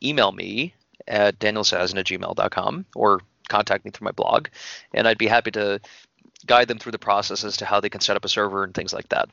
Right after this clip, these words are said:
Um, also, uh, there are basically already existing competitions that are run. Uh, and by competitions, I wanna emphasize that it's kinda low-key. So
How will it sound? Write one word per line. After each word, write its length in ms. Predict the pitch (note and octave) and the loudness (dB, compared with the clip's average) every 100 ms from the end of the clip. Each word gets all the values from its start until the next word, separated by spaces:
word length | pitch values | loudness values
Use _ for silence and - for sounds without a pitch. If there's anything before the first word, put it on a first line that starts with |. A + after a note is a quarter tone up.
| _ - _ - - - - A#2 | _ -20 _ -20 -20 -20 -2 2
Um, 300 | G#2 G2+ - | 2 0 2
also, 560 | G3+ G#3+ G#3 F3+ D3+ B2+ - - - - - - | 4 6 8 6 4 0 -6 -20 -20 -16 0 4
uh, 160 | A2 | 4
there 280 | G#2+ D3 C3+ | 4 4 4
are 440 | C3 C3 B2+ A#2 - _ _ | 6 6 6 2 -2 _ _
basically 480 | D3 C#3+ - C3+ B2 | 2 2 4 4 4
already 580 | A#2 A#2+ C#3+ C3 G#2+ - - | 4 4 4 2 -2 -6 -6
existing 640 | A#2+ C3 D#3 C3+ A#2+ A2 - | 2 4 6 4 -2 -8 -8
competitions 720 | - C3+ - - - A#2 G#2+ | 0 0 0 -2 0 -2 -4
that 100 | A#2+ | -2
are 80 | G2+ | -2
run. 480 | G2+ G#2+ F2+ F#2 C3+ - - - - - | 2 0 0 -8 -18 -20 -20 -20 -6 2
Uh, 240 | G#2+ G#2 C3 | 4 4 2
and 260 | C3+ B2 | 0 2
by 100 | D#3+ | 2
competitions, 760 | E3 G3 - A3+ - E3 B2+ - - - - | 4 0 2 0 0 0 -2 -2 -6 -10 -2
I 60 | |
wanna 200 | C#3+ E3 | 2 2
emphasize 440 | C#3+ C#3+ - B2+ A2 | 0 0 2 2 4
that 80 | |
it's 100 | G#2+ | 0
kinda 200 | - B2 | 0 -2
low-key. 520 | G#2+ G#2+ - A#2 F#3+ - | -2 -2 -2 -4 -6 -8
So 440 | - B2 G#2 G2 | -2 2 2 0